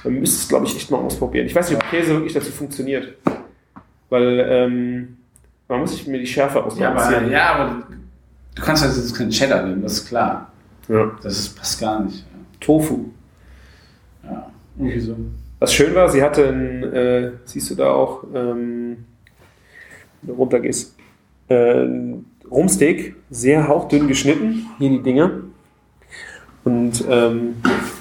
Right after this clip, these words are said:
Speaker 1: hier.
Speaker 2: Ja.
Speaker 1: Das wurde dann, äh, einfach ange-, die wurde ganz, ganz dünn geschnitten. Und da kam dann eine Marinade von, ah, was war das? Ähm, da ist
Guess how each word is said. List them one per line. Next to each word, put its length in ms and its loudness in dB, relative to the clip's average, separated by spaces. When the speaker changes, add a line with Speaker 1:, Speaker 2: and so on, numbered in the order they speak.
Speaker 1:
hier. 160 0
Speaker 2:
Ja. 280 -2
Speaker 1:
Das 160 -14
wurde 120 2
dann, 340 0
äh, 160 4
einfach 300 -4
ange-, 260 0
die 160 -2
wurde 300 0
ganz, 240 0
ganz 220 0
dünn 180 4
geschnitten. 580 0
Und 220 -14
da 80 -2
kam 180 2
dann 100 4
eine 100 2
Marinade 400 2
von, 340 -4
ah, 360 -10
was 180 -10
war 100 -2
das? 460 -6
Ähm, 580 -4
da 80 -10
ist 260 -2